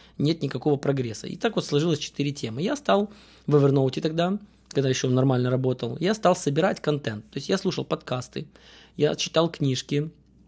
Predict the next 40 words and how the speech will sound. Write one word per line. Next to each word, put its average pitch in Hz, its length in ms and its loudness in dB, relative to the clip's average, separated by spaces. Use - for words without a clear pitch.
я 143 340 2
читал 156 360 2
блоги, 131 500 4
я 127 260 2
готовил 139 440 2
контент 131 540 0
на 120 240 -2
моей 123 280 -2
редакции, 131 440 -2
ребята 139 340 0
готовили 131 360 0
контент 127 380 -4
лайфхакеры. 156 500 -4
И 139 60 -4
всё 185 260 4
самое 143 360 4
интересное 156 540 0
по 160 140 0
каждой 135 380 4
из 131 100 -4
тем, 226 180 6
то 214 80 0
есть - 120 0
я 175 60 2
включил 151 380 0
так, - 240 -6
как 147 160 0
бы 135 140 -2
такой - 180 -6
сонар, 143 460 2
да, 135 160 4
то 143 100 -4
есть - 120 -6
я 131 140 2
заточил 143 440 0
себя 127 240 -2
на 123 100 0
частоты 123 540 -2
этих 120 260 -2
тем 147 400 2